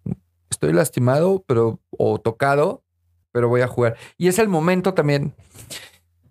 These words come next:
viendo el lado positivo, también es un momento muy importante para Mike Tomlin, que debe de entender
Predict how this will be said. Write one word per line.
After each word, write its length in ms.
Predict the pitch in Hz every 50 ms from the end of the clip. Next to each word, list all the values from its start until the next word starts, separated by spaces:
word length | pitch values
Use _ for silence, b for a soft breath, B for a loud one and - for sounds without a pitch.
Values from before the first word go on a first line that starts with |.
| _ _ _ _ _ - _ _ _ _ _ _ _ _ _ _ _ _
viendo 300 | 139 151 196 220 220 233
el 60 | 208
lado 200 | 208 214 214 202
positivo, 500 | - 160 139 120 139 135 - 160 170 180
también 240 | - 165 160 185 196
es 180 | 220 180 - 240
un 100 | 254 254
momento 360 | 254 233 208 214 208 - 208
muy 140 | 202 202 208
importante 540 | 208 185 - 151 139 - 156 160 151 190
para 220 | 180 - 160 135 127
Mike 220 | 131 143 143 - -
Tomlin, 320 | - 135 135 139 147 139
que 100 | 139 147
debe 160 | 151 156 170
de 80 | 170 170
entender 640 | 147 120 - 127 120 117 117 120 120 127 143 143